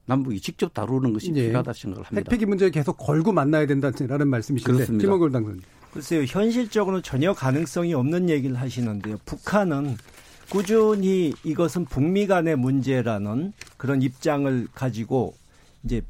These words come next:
Speaker 3: 미국과, 핵 문제는 미국과 얘기하겠다 이렇게
Speaker 2: 예.
Speaker 3: 나왔고, 미국도 한 번도 핵 문제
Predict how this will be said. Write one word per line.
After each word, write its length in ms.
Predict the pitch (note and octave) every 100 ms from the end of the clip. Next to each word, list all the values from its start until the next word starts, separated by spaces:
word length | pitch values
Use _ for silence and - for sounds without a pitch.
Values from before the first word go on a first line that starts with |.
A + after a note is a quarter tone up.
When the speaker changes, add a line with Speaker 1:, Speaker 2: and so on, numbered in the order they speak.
| -
Speaker 3:
미국과, 840 | B2+ F#3 G#3 G#3 - - F3+ C#3
핵 160 | B2+ A3
문제는 440 | A3+ A3 G3 E3+
미국과 460 | B2 D#3 G3+ A3 F3
얘기하겠다 600 | D3 C3 C#3 A2+ - A#2
이렇게 260 | A#2 E3 C#3
Speaker 2:
예. 40 |
Speaker 3:
나왔고, 580 | A2+ B2 C3 - A2+ -
미국도 1000 | B2 D3+ G#3+ A#3 B3 - - G#3+ B2 E2+ _ _ _ - - _ _ _ -
한 280 | - A#3
번도 540 | A#3 B3 A#3+ G#3+ F3+ - _ - _ -
핵 120 | A#3+
문제 540 | B3+ B3 G#3 G3+ E3